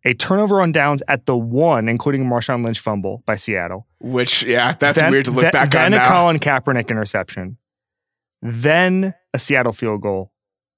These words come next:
Speaker 1: and then the interception. I mean, it
Speaker 2: And then
Speaker 1: was
Speaker 2: the, the
Speaker 1: going
Speaker 2: drive to go to the
Speaker 1: back.
Speaker 2: interception,
Speaker 1: Oh, no,
Speaker 2: too.
Speaker 1: obviously, that was, that was a great drive. But, uh, the, that, that end of game sequence, those drives were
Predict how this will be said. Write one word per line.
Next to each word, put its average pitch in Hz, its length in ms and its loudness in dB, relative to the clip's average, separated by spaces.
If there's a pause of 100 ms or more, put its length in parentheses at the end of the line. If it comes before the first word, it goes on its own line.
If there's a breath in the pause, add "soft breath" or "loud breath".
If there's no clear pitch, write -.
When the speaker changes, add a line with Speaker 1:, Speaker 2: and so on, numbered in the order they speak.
(460)
Speaker 1:
and 117 240 0
then 120 180 0
the 113 80 -2
interception. - 520 -10 (200)
I 151 60 -2
mean, 143 180 2
it 180 140 2
Speaker 2:
And 143 100 2
then 175 80 4
Speaker 1:
was 143 120 2
Speaker 2:
the, 135 100 -6
the 170 100 4
Speaker 1:
going 165 140 4
Speaker 2:
drive 196 340 4
to 185 100 0
go 175 200 4
to 349 140 2
the 185 140 4
Speaker 1:
back. 147 140 4
Speaker 2:
interception, 151 320 2
Speaker 1:
Oh, 220 40 4
no, 226 100 4
Speaker 2:
too. 196 60 6
Speaker 1:
obviously, 156 380 2
that 139 100 4
was, 139 160 0
that 151 120 2
was 143 120 2
a 127 40 -2
great 120 180 0
drive. 113 260 0 (280 loud breath)
But, 139 300 0 (420)
uh, 214 60 -8 (120)
the, 165 460 0 (160)
that, 151 320 2
that 151 520 -2 (380)
end 151 260 0
of 139 140 -2
game 131 280 0
sequence, 160 640 -4
those 123 300 0
drives 113 500 0
were 113 140 -8